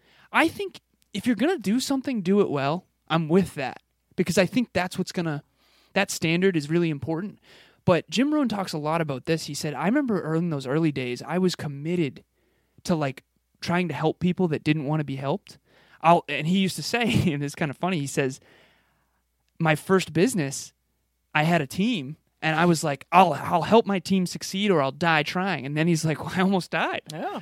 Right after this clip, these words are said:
Speaker 1: You know, and in hindsight, he wouldn't have invested that much time and energy into them when they didn't even wanna help themselves, and where he took a lot of that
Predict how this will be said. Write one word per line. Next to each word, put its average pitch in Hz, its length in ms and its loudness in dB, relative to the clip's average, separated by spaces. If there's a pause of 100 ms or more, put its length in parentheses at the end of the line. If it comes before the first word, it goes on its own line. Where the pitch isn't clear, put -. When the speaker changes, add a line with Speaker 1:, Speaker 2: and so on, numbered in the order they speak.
(100)
Speaker 1:
You 180 140 6
know, 175 240 8
and 196 140 4
in 190 220 2
hindsight, 190 500 0
he 175 100 0
wouldn't 185 240 2
have 170 100 0
invested 156 440 -2
that 147 180 0
much 151 240 -8
time 151 280 -6
and 139 80 -6
energy 156 360 -4
into 151 220 -6
them 160 480 0 (400)
when 170 160 0
they 170 100 2
didn't 175 180 -2
even 151 200 -4
wanna 156 160 0
help 151 180 -2
themselves, 156 480 -6
and 147 100 -4
where 147 140 -2
he 151 240 -12
took - 220 -6
a 156 60 -6
lot 143 220 -2
of 139 60 -6
that 135 320 -6